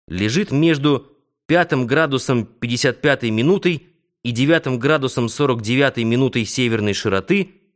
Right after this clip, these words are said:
и семьдесят девятым градусом сорок второй минутой и восемьдесят вторым градусом и четвертой минутой долготы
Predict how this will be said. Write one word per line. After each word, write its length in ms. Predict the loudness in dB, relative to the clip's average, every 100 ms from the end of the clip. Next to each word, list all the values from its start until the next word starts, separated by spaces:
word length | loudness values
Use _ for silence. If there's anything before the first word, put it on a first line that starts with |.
| _ _ _ -8
и 80 | -4
семьдесят 520 | 0 2 2 -2 -2
девятым 480 | 0 2 2 0 -2
градусом 520 | 0 0 -2 -2 -2
сорок 300 | 0 -2 -2
второй 340 | -2 0 2
минутой 560 | 2 0 0 0 -2 -6 _ _ _ -8
и 80 | -4
восемьдесят 640 | 0 0 0 0 -2 -4
вторым 560 | -8 -2 0 2 2 0
градусом 520 | 0 0 -2 -2 -4
и 120 | -4
четвертой 540 | -6 -4 0 0 0 0
минутой 400 | 2 0 -2 -4
долготы 640 | -4 -2 -2 0 -2 -4